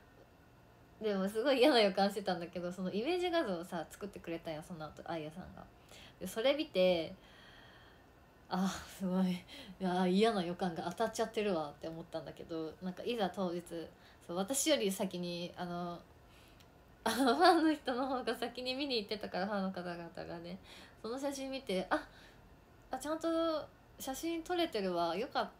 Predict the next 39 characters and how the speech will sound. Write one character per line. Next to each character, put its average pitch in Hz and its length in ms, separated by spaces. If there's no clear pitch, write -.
よ 277 100
か 254 100
っ 208 80
た。 180 120
じ 190 100
ゃ 185 40
あ 185 40
こ - 140
れ 349 120
撮 277 160
れ 359 120
る 359 80
や 190 140
つ - 140
や」 156 260
と - 80
思 156 80
っ 151 60
て - 100
め 156 100
っ - 40
ち - 120
ゃ - 60
安 202 140
心 196 220
し - 80
た 175 120
も 156 60
ん。 - 20
な 233 220
ん 220 60
か 208 120
さ、 196 180
道 403 260
路 220 100
ス 220 160
レ 285 100
ス 320 160
レ 302 320